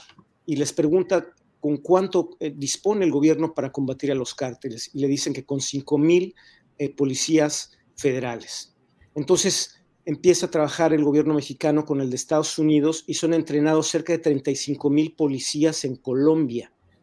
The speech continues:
¿no? Em, eh, esto Calderón siempre se opuso a que fuera público, sin embargo, poco a poco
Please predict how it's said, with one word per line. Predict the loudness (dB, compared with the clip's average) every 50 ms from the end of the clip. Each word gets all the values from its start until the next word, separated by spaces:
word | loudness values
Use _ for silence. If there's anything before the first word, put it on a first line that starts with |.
| _ _ _ -20 -20 _ _ -16
¿no? | -16 -16 -18 -20 _ _ _ _ _ _ _
Em, | -6 -4 -2 -2 -2 -2 -4 -4 -6 -8 -12 -16 _ _ _ _ _ _ _ _ _ -8 -6
eh, | -4 -4 -4 -6 -4 -4
esto | -4 -4 -2 4 6 8 10 10 10 8 6 4 -2 -12 _ _ _ _ _ _ _ _ _ _ _
Calderón | -2 0 2 4 4 4 4 2
siempre | 0 0 0 0 0 0 -2 -6
se | -8 -8 -8
opuso | -6 -6 -6 -4 -4 -6
a | -4
que | -4 -4 -6
fuera | 0 0 0 0 0 -2 -4
público, | -2 0 0 2 2 2 0 0 -2 -6 -8
sin | -6 -4 -4
embargo, | -2 0 0 0 -2 -2 -4 -2
poco | -2 -2 -2 -2 -6
a | -2
poco | -2 -2 0 0 0 0 0 0 -4